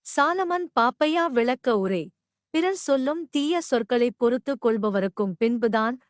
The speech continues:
விரதம் காரணமாக உணவைத் தவிர்த்து நோன்பு இருப்பவர் பெரியவர் ஆவார். கலைஞர் விளக்க உரை. பசி பொறுத்து உண்ணா நோன்பு இருக்கும் உறுதி படைத்தவர்கள் கூட பிறர் கூறும் கொடுஞ்சொற்களை பொறுத்து கொள்பவர்களுக்கு.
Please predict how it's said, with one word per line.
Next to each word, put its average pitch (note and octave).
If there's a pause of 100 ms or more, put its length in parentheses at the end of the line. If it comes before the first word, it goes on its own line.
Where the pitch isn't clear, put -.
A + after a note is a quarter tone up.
விரதம் D4+
காரணமாக A#3
உணவைத் D4+
தவிர்த்து A3+
நோன்பு D#4
இருப்பவர் A#3+
பெரியவர் A#3+
ஆவார். F3+ (360)
கலைஞர் F4+
விளக்க B3
உரை. F#3+ (320)
பசி C4+
பொறுத்து B3+
உண்ணா C4+
நோன்பு D4
இருக்கும் A3
உறுதி B3
படைத்தவர்கள் G3+
கூட A#3+ (100)
பிறர் D#4
கூறும் D#4
கொடுஞ்சொற்களை B3+
பொறுத்து B3+
கொள்பவர்களுக்கு. F#3